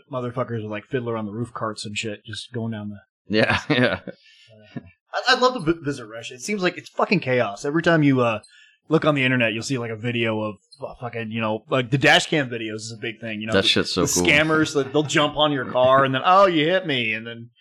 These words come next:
Speaker 1: fucking, I saw one, there was a tiger chasing a dude down a road. It's just, it's,
Speaker 2: Hell
Speaker 1: it's
Speaker 2: yeah.
Speaker 1: insane.
Speaker 2: Yeah, it,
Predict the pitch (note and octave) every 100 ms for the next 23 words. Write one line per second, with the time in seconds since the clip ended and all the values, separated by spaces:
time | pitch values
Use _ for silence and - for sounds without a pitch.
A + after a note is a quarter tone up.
0 | - - _ D#3 D#3 C3+ - D#3+ D#3 D3+
1 | C3+ C#3 C#3+ B2 A#2+ B2 B2 B2+ C3 C3+
2 | B2 C3+ C#3 C3 B2 B2 B2 B2+ B2+ B2
3 | B2 B2 B2+ B2+ C#3+ - E3 - A3+ -
4 | G2 F#2 F#2+ F#2+ F#3 G3+ D3+ B2+ A#2+ -
5 | - - - A2 A2 A2 B2+ C3+